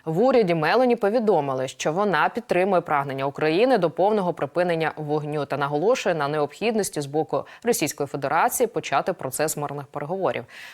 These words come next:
Вчорашній день Мелоні назвала історичним з огляду на хорошу зустріч Зеленського і Трампа. Зацитую її слова: «Бачите Дональд Трампа і Володимира Зеленського, які говорять про мир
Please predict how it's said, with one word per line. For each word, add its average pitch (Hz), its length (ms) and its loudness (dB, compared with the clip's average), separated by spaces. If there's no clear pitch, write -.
Вчорашній 180 720 0
день 190 340 2
Мелоні 196 420 2
назвала 165 440 2
історичним 143 1000 -6
з 160 140 2
огляду 165 360 2
на 143 220 0
хорошу 160 440 0
зустріч 156 460 -6
Зеленського 135 600 -4
і 151 80 -4
Трампа. 131 460 -6
Зацитую 160 640 0
її 175 140 2
слова: 156 360 -2
«Бачите 160 480 0
Дональд 127 360 -6
Трампа 214 380 0
і 208 40 2
Володимира 147 400 -2
Зеленського, 170 560 -2
які 147 220 -2
говорять 143 440 -2
про 139 140 -8
мир 151 320 0